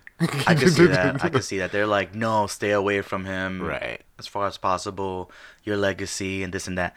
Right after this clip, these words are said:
Speaker 2: Yeah, yeah.
Speaker 1: I, yeah, I could see that. And
Speaker 2: And
Speaker 1: I,
Speaker 2: it's so
Speaker 1: you know,
Speaker 2: different
Speaker 1: what am I gonna
Speaker 2: from
Speaker 1: say?
Speaker 2: anything that Paul McCartney
Speaker 1: Exactly.
Speaker 2: typically would do.
Speaker 1: Exactly. And then
Speaker 2: As far as I know, I don't really know Paul McCartney's music
Speaker 1: Right.
Speaker 2: much.
Speaker 1: M-,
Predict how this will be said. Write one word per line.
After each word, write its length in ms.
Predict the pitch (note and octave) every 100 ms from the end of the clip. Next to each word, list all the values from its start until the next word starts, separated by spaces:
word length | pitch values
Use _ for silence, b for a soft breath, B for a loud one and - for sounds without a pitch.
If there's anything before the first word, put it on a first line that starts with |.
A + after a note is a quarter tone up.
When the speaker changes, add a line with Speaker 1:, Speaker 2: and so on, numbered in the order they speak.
| B
Speaker 2:
Yeah, 140 | E2+
yeah. 100 | A1+ - -
Speaker 1:
I, 160 | F#2
yeah, 260 | - A3 G#3+
I 60 |
could 140 | A#3+ G#3
see 80 | A#2+
that. 180 | G2 G2
And 120 | G#2
Speaker 2:
And 100 | A#2+
Speaker 1:
I, 40 |
Speaker 2:
it's 80 | B2
so 100 | A2+
Speaker 1:
you 60 | G#2+
know, 60 | F#2
Speaker 2:
different 300 | F#2 F#2 E2
Speaker 1:
what 100 | -
am 0 |
I 40 | E2
gonna 40 | D2+
Speaker 2:
from 200 | D2+ D2+ -
Speaker 1:
say? 60 | -
Speaker 2:
anything 420 | E2 D#2+ - C#2
that 260 | A#1 A1+ -
Paul 200 | - D2+
McCartney 420 | C2+ - A#1+ G1+
Speaker 1:
Exactly. 540 | C#2 - F#2 - F#2 F2+
Speaker 2:
typically 400 | - D#2+ E2 -
would 180 | A#1 G1+
do. 100 | - - -
Speaker 1:
Exactly. 500 | G2 F#2+ F#2+ G2 -
And 160 | F#2 A2
then 100 | A2
Speaker 2:
As 80 | G#2+
far 120 | C#3
as 80 | F2+
I 100 | E2+
know, 80 |
I 80 | D2+
don't 100 | F2+
really 160 | E2+ D#2+
know 120 | D2+
Paul 200 | D#2 D#2
McCartney's 460 | C2 C2 D2 B1 -
music 280 | B1+ - -
Speaker 1:
Right. 320 | A2 G#2+ D#2
Speaker 2:
much. 460 | D2 C2 - - -
Speaker 1:
M-, 160 | G#2+ G#2